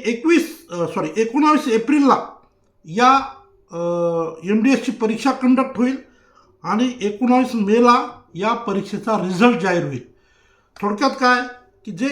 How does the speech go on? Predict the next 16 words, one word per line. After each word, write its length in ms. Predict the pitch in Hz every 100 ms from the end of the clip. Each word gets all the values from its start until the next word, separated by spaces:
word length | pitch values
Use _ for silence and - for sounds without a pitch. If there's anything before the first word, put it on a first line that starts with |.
| 240
एम-, 360 | 214 220 196
अ, 160 | 185 175
बीडीएसच्या 500 | 151 208 254 254 277
शेवटच्या 420 | - 220 233 240 254
वर्षात 280 | 233 226 214
आहे, 180 | 202 202
इंटर्नशिप 540 | 208 220 247 214 254 - _ _
करतायत, 380 | 214 208 208 208 - _ _ -
एकतीस 380 | 196 196 262 240
मार्च 280 | 240 233 -
किंवा 140 | 262
त्याच्यापूर्वी 440 | 247 226 233 247 240
त्यांची 320 | 254 220 247
इंटर्नशिप 460 | 240 240 233 247
पूर्ण 180 | 208 208
होतीये, 340 | 208 151 214